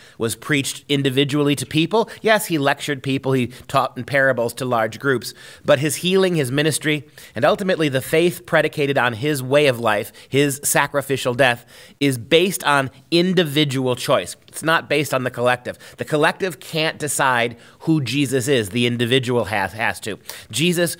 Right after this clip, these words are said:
requires of those he heals to, to answer one question.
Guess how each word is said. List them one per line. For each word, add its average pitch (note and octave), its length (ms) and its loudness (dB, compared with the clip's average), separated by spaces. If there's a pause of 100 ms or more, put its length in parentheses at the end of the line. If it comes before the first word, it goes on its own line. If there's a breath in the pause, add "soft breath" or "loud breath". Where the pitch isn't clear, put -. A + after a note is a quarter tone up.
(120 loud breath)
requires D3 640 2
of A#2+ 140 -6
those A#2 360 0
he C3 200 -4
heals A#2 580 -2 (340 loud breath)
to, D#3 200 -2 (120)
to D3 260 2
answer D#3+ 340 0
one D3 240 0
question. C3+ 520 -6